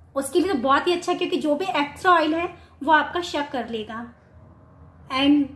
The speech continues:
आपके जो open pores हैं, उसको भी काफ़ी अच्छा cure करेगा।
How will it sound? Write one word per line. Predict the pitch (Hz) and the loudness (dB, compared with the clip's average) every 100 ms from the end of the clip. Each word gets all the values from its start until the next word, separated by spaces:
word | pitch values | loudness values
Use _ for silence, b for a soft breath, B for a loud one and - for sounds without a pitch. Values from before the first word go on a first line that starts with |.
| - - - - | -16 -20 -4 0
आपके | 254 - 302 | 0 -2 -2
जो | 302 311 311 | -2 -2 0
open | 277 330 320 | 0 2 0
pores | 311 302 285 269 | 0 -2 -2 -6
हैं, | 214 214 - - - - - - - | -6 -12 -20 -20 -20 -20 -20 -14 -8
उसको | 277 - 349 | -6 -2 0
भी | 320 339 - - | 2 0 0 0
काफ़ी | 262 269 330 | 0 0 -2
अच्छा | - 330 427 - - - | -2 -4 -4 -8 -20 -6
cure | 277 247 | -2 0
करेगा। | 233 233 226 220 | 0 -4 -4 -6